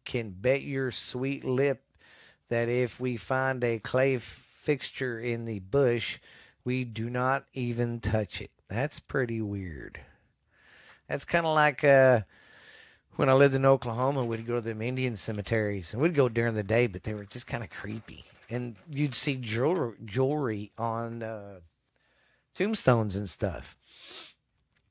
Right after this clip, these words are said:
I asked my friend, I'm like, "Why do they do that?" I said, Well, that's like with his, his watch he wore, that was a ring she wore. And I'm like, "What keeps people from stealing it?" I mean,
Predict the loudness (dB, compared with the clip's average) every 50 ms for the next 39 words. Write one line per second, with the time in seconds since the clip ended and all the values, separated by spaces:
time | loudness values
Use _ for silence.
0 | _ _ -10 -4 -2 -2 -2 -2 -4 -4 -4 -2 -2 0 2 0 0 0 0 -2
1 | -4 -6 -8 -4 -4 -2 -2 -2 -4 -4 -6 -6 -6 -6 -4 -6 -8 -10 -10 -16
2 | -12 -10 -10 -10 -10 -6 -4 -2 0 0 0 0 -2 -6 -12 _ _ _ _ _
3 | _ _ _ -2 -2 -2 -2 -2 -4 -4 -2 -2 -2 -4 -4 -4 -4 -6 -4 -4
4 | -2 -2 -2 -2 -2 -8 -10 -12 -10 -12 -12 -12 -12 -10 -6 -2 0 0 0 0
5 | -2 -2 0 0 0 0 0 0 -2 -4 -8 -10 -10 -10 -10 -10 -10 -10 -12 -10
6 | -10 -8 -6 -6 -8 -4 0 0 0 0 0 -6 -6 -6 -6 -8 -8 -10 -10 -8
7 | -12 -8 -8 -8 -6 -8 -10 -6 -4 -4 -4 -2 -4 -4 -4 -4 -6 -6 -6 -6
8 | -4 -4 -6 -6 -6 -6 -8 -10